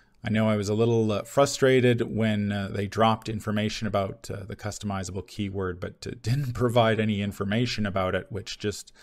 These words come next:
led to a lot of rampant speculation about what that mechanic actually did. And, uh, I believe it was, like, a week later. I'm not sure whether the designers bowed to pressure from the community, but it was like,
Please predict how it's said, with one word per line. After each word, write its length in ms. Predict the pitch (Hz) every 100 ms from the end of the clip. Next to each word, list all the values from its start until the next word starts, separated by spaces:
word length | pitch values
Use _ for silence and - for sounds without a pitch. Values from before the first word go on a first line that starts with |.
| - - - _
led 240 | 113 131 120
to 160 | 120
a 40 | 104
lot 260 | 107 123
of 120 | 110 92
rampant 440 | 104 104 104 95
speculation 920 | - 101 - 95 98 98 - 92 85 - -
about 380 | 107 104 101 110
what 280 | 107 107
that 180 | 104 110
mechanic 500 | 110 - 104 98 -
actually 420 | 98 95 - 101
did. 340 | 90 98 95 92
And, 320 | 92 90 87
uh, 200 | 92 92 - - - _ -
I 120 | 101
believe 300 | 107 127 127
it 100 | -
was, 180 | 107 101
like, 160 | 101
a 80 | 98
week 280 | 104 107 -
later. 340 | 104 101 95
I'm 120 | 98
not 180 | 101 101
sure 140 | - 98
whether 220 | 98 95
the 160 | 92
designers 680 | 98 95 87 110 104 95 92
bowed 320 | 92 98 98
to 60 | 101
pressure 400 | - 101 - 101
from 180 | - 107
the 80 | 101
community, 540 | - 98 98 95 98
but 120 | 101
it 160 | 98 -
was 140 | 98
like, 280 | 95 92 -